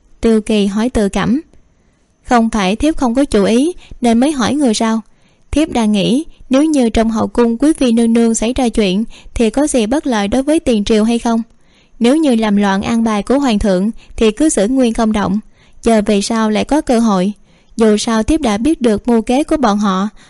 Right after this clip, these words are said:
phòng bị cũng không khó." Tự Cẩm thoải mái nói. Cho tới bây giờ, Tiêu Kỳ bố cục đều là tử cục, từng bước từng bước để người đến vị trí hắn dự tính,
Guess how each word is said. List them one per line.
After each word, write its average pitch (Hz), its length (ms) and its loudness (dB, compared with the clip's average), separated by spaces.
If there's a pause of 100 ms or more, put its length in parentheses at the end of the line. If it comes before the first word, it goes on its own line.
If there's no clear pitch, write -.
(100)
phòng 214 240 2
bị 196 180 0
cũng 233 160 -2
không 220 200 0
khó." 247 320 0 (720)
Tự 214 200 2
Cẩm 208 380 -4
thoải 208 260 -4
mái 220 220 0
nói. 254 320 0 (640)
Cho 220 200 2
tới 262 220 0
bây 240 180 0
giờ, 208 320 0 (220)
Tiêu 233 180 4
Kỳ 214 260 -2
bố 247 180 0
cục 208 320 -4
đều 220 160 0
là 214 180 -2
tử 196 200 -2
cục, 214 280 0 (340)
từng 202 240 0
bước 269 220 0
từng 202 200 0
bước 277 280 0 (240)
để 202 180 0
người 247 280 0
đến 254 240 -2
vị 196 140 0
trí 247 340 -2
hắn 311 180 -2
dự 214 160 0
tính, 254 300 0